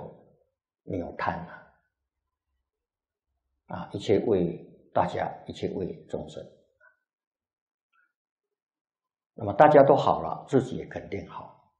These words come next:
大家都不好，自己也好不到哪里去，是不是这样？这个是不是真理？啊，你比如说这一次新冠状病毒的感染，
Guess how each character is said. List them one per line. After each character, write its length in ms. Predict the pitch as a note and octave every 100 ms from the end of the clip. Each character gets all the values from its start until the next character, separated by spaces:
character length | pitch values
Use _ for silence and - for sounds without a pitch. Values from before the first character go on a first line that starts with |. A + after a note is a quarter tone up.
| _ _
大 120 | B2+
家 140 | B2
都 140 | A2+ A#2
不 160 | -
好， 520 | A#2 - - - - -
自 100 | -
己 140 | -
也 260 | - E2 E2
好 200 | - -
不 120 | -
到 240 | - F2 -
哪 140 | -
里 120 | - -
去， 220 | - - _ _ _ _ _ _ _ _ _ _ _ _ _ _ _ _ _ _ _ _ _ _ _ _
是 160 | - G2+
不 80 |
是 120 | - E2+
这 140 | -
样？ 160 | - - - _ _ _ _ _ _
这 120 | -
个 80 | F#2
是 120 | -
不 60 | F#2
是 140 | - F2+
真 260 | - E2+
理？ 80 | - - - _ _ _ _ _ _ _ _ _ _ _
啊， 280 | - D#2 -
你 160 | F2 F2+
比 140 | -
如 160 | F#2 F#2+
说 320 | G2 G2+ G2
这 120 | G#2+
一 60 | G2
次 400 | F2+ G2 F2+ F2
新 260 | - G#2 G2+
冠 200 | G2+ G2+
状 260 | G2+ F2+
病 200 | - F2+
毒 100 | D#2+
的 100 | D#2+ E2
感 260 | D#2+ D#2
染， 340 | D#2+ - -